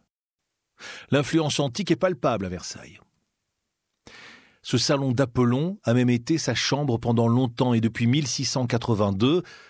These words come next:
c'est devenu la salle du trône. Il y reçoit ses audiences ordinaires. La routine aujourd'hui a été différente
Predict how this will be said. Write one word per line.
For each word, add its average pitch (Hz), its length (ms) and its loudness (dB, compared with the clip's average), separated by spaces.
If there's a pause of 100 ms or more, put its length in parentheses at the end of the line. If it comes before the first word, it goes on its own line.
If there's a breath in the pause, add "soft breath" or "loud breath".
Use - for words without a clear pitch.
(380 loud breath)
c'est - 160 -4
devenu 117 220 2
la 107 120 2
salle 127 260 -2
du 120 140 -2
trône. 92 600 -2 (320)
Il 104 80 0
y 110 80 2
reçoit 117 400 0
ses 113 240 0
audiences 113 400 0
ordinaires. 101 560 -2 (2000 loud breath)
La 127 80 2
routine 127 360 0
aujourd'hui 110 380 0
a 107 40 2
été 110 180 -2
différente 107 720 -2